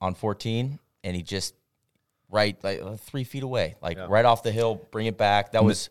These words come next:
Speaker 3: that was
Speaker 1: professional.
Speaker 3: That was right after all the Rory stuff happened. So that was
Speaker 1: Yeah.
Speaker 3: like, a, okay, well, we got somebody in the house at seven. I mean, it's still gonna take a pretty wild collapse, but we saw Hideki bleed a little bit coming down the stretch last year. It can happen, and then he just,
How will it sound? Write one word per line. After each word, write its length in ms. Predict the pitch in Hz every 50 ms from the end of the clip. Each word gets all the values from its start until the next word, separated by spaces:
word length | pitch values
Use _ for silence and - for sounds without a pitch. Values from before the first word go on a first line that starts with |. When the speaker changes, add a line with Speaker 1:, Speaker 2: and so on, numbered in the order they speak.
| _ _
Speaker 3:
that 180 | 101 113 135 143
was 120 | 135 98
Speaker 1:
professional. 440 | 95 107 123 117 - - 95 85 87
Speaker 3:
That 180 | - 113 120 131
was 140 | 117 98
right 180 | 107 113 107 104
after 280 | 104 95 - 110 101 101
all 80 | 95
the 100 | 82 85
Rory 300 | 85 98 101 92 85 80
stuff 240 | - - 82 76 -
happened. 380 | 85 71 67 - 71 71 82 -
So 100 | 90 85
that 180 | 92 98 98
was 160 | 92 87 -
Speaker 1:
Yeah. 60 | 87 87
Speaker 3:
like, 160 | 85 - -
a, 120 | 87 - -
okay, 320 | 104 104 - 117 101 90
well, 200 | 82 95 92 90
we 80 | 87 92
got 220 | 107 113 113 -
somebody 240 | - 120 104 101 107
in 180 | - - 107
the 80 | 101 92
house 300 | 87 98 95 92 92 -
at 100 | 80 -
seven. 380 | - - 98 92 82 85 82 80
I 40 | 80
mean, 140 | 85 85 85
it's 120 | 80 -
still 200 | - - 123 107
gonna 140 | 92 95 90
take 300 | - - 95 90 82 90
a 40 | 78
pretty 260 | - - 98 90 85
wild 320 | 80 85 87 85 80 80 -
collapse, 400 | - 82 85 85 87 85 - -
but 160 | - 82 80
we 100 | 85 87
saw 240 | - - 104 98 95
Hideki 400 | 95 82 92 92 - - 101 85
bleed 220 | 76 82 87 85
a 60 | 82 82
little 160 | 85 82 80
bit 240 | 76 82 82 - - - - - - - _
coming 220 | - 90 87 87 82
down 100 | 85 82
the 80 | 78
stretch 300 | - - 90 85 80 -
last 260 | 82 80 80 82 - 98
year. 60 | 92
It 80 | -
can 280 | - - 113 110 107 95
happen, 420 | 85 87 85 80 - 85 82 82 65
and 160 | 73 82 80
then 80 | 78 76
he 80 | 76
just, 220 | 73 78 76 -